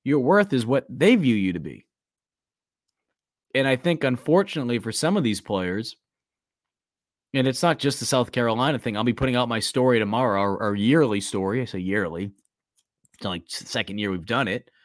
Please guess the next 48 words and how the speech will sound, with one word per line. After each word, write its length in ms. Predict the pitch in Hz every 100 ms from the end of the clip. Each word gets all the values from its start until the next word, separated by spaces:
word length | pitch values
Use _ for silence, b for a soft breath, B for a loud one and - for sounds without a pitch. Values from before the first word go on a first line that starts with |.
| b b b
But 100 | 113
I'll 80 | 135
be 80 |
putting 240 | 127 147 123
out 260 | 127 127 -
our 120 | 117
yearly 400 | 113 120 127 110
story 380 | - 131 170 151
about 240 | 101 101
how 120 | 104 113
the 100 | 104
guys 260 | 113 117
who 140 | - 143
left 300 | 143 - 147
last 340 | 180 208 -
year 280 | 101 73 78 _ _ -
from 160 | 120
South 280 | 95 117 101
Carolina, 480 | - 107 104 110 135
how 200 | 120 180
they 200 | 180 220
fared 460 | - 151 104 73 - _ _ _ _ _ _ -
this 180 | 104
season. 440 | - 98 78 78 - _ _ _ _ _ _ _ _ b b
And 160 | 131
if 100 | 127
I 60 | 147
remember 360 | 156 143 185
correctly, 460 | 147 139 170 214 127
going 240 | 123 127
back 220 | 120 120 120
to 80 |
last 380 | 104 147 208 -
year, 280 | 104 92 101 B B
a 40 | 90
lot 200 | 131 220
of 80 | 214
them 100 | 190
found 280 | 196 196
out 100 | 190
the 60 | 143
grass 340 | 120 139 139
wasn't 360 | 139 127 123 - _
greener 460 | 92 110 104 85 - -
on 100 | 95
the 120 | 92
other 180 | 85 80
side. 360 | - 67 50